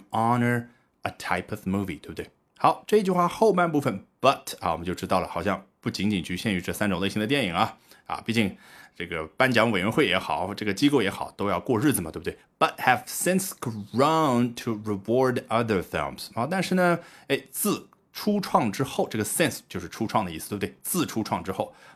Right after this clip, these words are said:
啊，已经 grown to，已经成长为做下面这件事，那就是 reward other films。这个 reward，我们最熟悉的意思是什么？去奖励某人。实际上，你想想，它最初的意思是什么？名词就是一个奖，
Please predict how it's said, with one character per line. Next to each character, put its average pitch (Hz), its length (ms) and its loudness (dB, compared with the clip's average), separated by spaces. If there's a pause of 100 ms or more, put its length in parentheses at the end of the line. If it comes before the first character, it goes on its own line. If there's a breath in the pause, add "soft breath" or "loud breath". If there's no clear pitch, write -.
啊， 131 180 2
已 120 240 6
经 175 280 2
grown 139 720 2
to， 92 340 -4
已 85 40 -14
经 104 200 -4
成 101 200 -4
长 78 240 -2
为 98 300 -2 (300 loud breath)
做 113 160 2
下 123 180 0
面 85 140 -4
这 78 100 -6
件 76 140 -10
事， 78 180 -8
那 87 80 -6
就 87 100 -6
是 90 140 -4 (140)
reward 98 580 0
other 104 260 0
films。 73 340 -8
这 - 140 -8
个 190 80 -2
reward， 110 640 -2
我 92 80 -6
们 95 140 -6
最 220 100 -2
熟 120 200 -2
悉 110 100 -8
的 104 60 0
意 98 40 0
思 95 140 -4
是 90 80 -6
什 85 100 -8
么？ 95 80 -4
去 107 140 -6
奖 90 460 -2
励 170 160 2
某 80 200 -4
人。 80 140 -14 (380 loud breath)
实 147 160 2
际 - 20 6
上， 165 160 4
你 110 80 2
想 98 180 -2
想， 85 200 -4 (200)
它 - 120 -2
最 151 180 6
初 131 160 0
的 123 80 2
意 101 80 0
思 - 160 -4
是 95 100 -8
什 87 140 -8
么？ - 140 -14 (400 soft breath)
名 190 180 8
词 156 220 2
就 156 140 0
是 120 140 -2
一 98 60 -4
个 120 100 2
奖， 82 460 -4